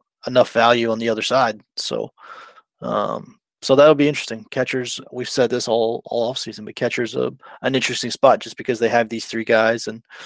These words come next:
and typically you only carry two, but the D H changes that.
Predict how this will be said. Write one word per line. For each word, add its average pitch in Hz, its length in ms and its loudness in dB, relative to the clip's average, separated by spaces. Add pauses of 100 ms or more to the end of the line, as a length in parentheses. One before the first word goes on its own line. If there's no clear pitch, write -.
(240)
and 123 120 -6
typically 143 340 2
you 123 100 0
only 120 140 0
carry 117 220 0
two, 113 360 -6
but 107 220 0 (200)
the - 80 -2
D 127 200 0
H 131 200 2
changes 135 360 0
that. 131 260 6